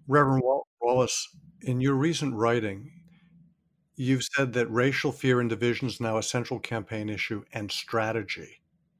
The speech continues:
and that the election would be a test of democracy and a test of faith. How do you think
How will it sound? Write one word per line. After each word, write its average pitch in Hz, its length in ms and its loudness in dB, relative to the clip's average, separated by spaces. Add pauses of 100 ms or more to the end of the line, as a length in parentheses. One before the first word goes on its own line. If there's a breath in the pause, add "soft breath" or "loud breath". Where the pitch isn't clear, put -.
(440)
and 117 100 -4
that 117 100 -2
the 127 100 -4
election 120 420 0
would 113 100 -4
be 113 100 -4
a 104 60 -4
test - 340 -4
of 107 80 -12
democracy 107 640 -6
and 107 80 -6
a 101 60 -8
test - 400 -6
of 95 80 -18
faith. - 580 -6 (1200)
How - 300 -2
do 185 80 -2
you 156 200 0
think 120 480 -4